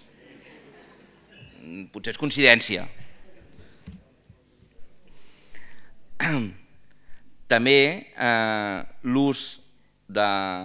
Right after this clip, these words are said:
les, eh, les emissions de gasos, de C O dos, es-, s'estan reduint, s'estan reduint radicalment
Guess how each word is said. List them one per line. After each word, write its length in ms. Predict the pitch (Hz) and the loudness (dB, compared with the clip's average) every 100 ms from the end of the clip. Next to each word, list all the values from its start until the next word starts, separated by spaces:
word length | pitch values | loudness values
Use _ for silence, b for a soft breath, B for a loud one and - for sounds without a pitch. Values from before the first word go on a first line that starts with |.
| - - | -10 -10
les, 360 | 92 98 98 - | -4 -2 -2 -2
eh, 340 | 95 92 90 - | -2 -2 -4 -6
les 80 | 107 | -4
emissions 340 | 113 110 135 | 0 2 6
de 100 | 131 | 10
gasos, 420 | 131 156 123 170 | 10 10 8 4
de 80 | 127 | 2
C 200 | 107 117 | 4 6
O 40 | 120 | 6
dos, 380 | 135 185 - - | 4 2 -4 -8
es-, 160 | - | -8
s'estan 340 | - - 117 107 | -8 0 2 6
reduint, 520 | 139 107 127 120 82 - | 6 6 4 2 -2 -8
s'estan 260 | 104 107 113 | -4 0 2
reduint 260 | 113 120 | 2 4
radicalment 540 | 147 143 113 110 131 | 4 4 4 4 2